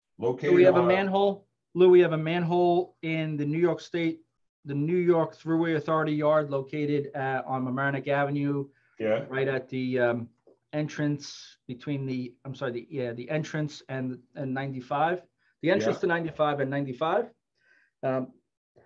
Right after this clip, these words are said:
Speaker 2: it needs to be raised because they're using it as a, um, a storage lot for soil, and there's, um,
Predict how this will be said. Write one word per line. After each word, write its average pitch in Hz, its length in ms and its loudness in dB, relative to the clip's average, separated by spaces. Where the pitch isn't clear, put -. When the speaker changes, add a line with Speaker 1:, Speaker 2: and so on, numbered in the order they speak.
Speaker 2:
it 156 80 -4
needs 170 220 -6
to 175 80 -4
be 143 120 0
raised 190 540 4
because 143 560 0
they're 151 160 -2
using 151 380 -4
it 143 120 -2
as 135 240 0
a, 131 280 0
um, 117 240 -4
a 143 60 -10
storage 160 400 2
lot 160 400 0
for 139 340 2
soil, 190 640 2
and 139 440 -4
there's, 135 380 0
um, 123 420 -4